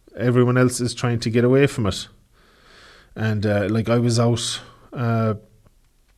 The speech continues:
one day and two guys were beating the hell out of each other, <laughs> you know, and, uh, and, and I was like, oh, I was in shock, you know, and I was like, "You, you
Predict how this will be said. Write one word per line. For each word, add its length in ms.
one 200
day 220
and 280
two 220
guys 300
were 180
beating 320
the 80
hell 160
out 140
of 60
each 120
other, 200
<laughs> 0
you 100
know, 220
and, 180
uh, 60
and, 320
and 220
I 100
was 180
like, 140
oh, 180
I 100
was 200
in 160
shock, 640
you 80
know, 320
and 180
I 60
was 180
like, 240
"You, 140
you 100